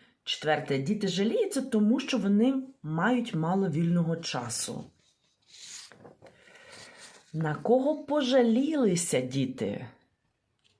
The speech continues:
Діти пожалілися на їхню вчительку. Кому пожалілися діти?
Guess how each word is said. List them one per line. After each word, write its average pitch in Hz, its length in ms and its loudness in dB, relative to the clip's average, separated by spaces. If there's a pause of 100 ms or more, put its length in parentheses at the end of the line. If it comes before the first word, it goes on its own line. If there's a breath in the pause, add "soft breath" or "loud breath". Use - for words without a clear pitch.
(460)
Діти 175 320 -2
пожалілися 214 800 -2
на 208 120 2
їхню 185 420 0
вчительку. - 840 -4 (1400 soft breath)
Кому 330 420 2
пожалілися 170 760 0
діти? 139 540 -4